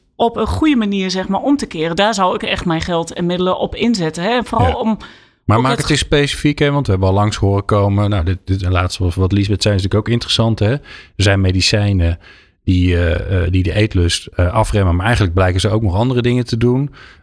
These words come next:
Speaker 2: Ehm, er is eigenlijk niet een, een, een simpele test om nou vast te stellen, ja, hoe, hoe, hoeveel laaggradige inflammatie heb je nou eigenlijk? En, eh, hè, waar zit je ergens op de schaal? Eh, nou, eh,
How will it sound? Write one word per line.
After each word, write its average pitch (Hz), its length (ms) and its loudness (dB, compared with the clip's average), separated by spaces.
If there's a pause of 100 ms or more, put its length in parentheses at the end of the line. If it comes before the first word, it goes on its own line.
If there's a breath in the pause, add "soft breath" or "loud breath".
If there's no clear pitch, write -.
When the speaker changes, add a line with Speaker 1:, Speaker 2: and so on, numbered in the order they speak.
Speaker 2:
Ehm, 87 500 2 (140)
er 90 180 0
is 101 120 0
eigenlijk 95 320 0
niet 98 180 2
een, 90 300 0
een, 87 400 0
een 87 240 2
simpele 98 540 0
test - 340 0
om 92 180 2
nou 90 180 2
vast - 260 -2
te 95 80 0
stellen, 87 600 0
ja, 85 240 0
hoe, 90 440 -6
hoe, 98 260 -2
hoeveel 107 600 2
laaggradige 113 720 0
inflammatie 107 580 0
heb 120 160 0
je 135 80 2
nou 107 200 0
eigenlijk? 110 460 0
En, 95 220 2
eh, 87 300 2
hè, 104 100 4
waar 98 180 0
zit 101 160 0
je 120 100 0
ergens 107 220 2
op 107 140 0
de 110 60 0
schaal? 110 540 0 (520 soft breath)
Eh, 87 380 2
nou, 85 540 0
eh, 85 100 0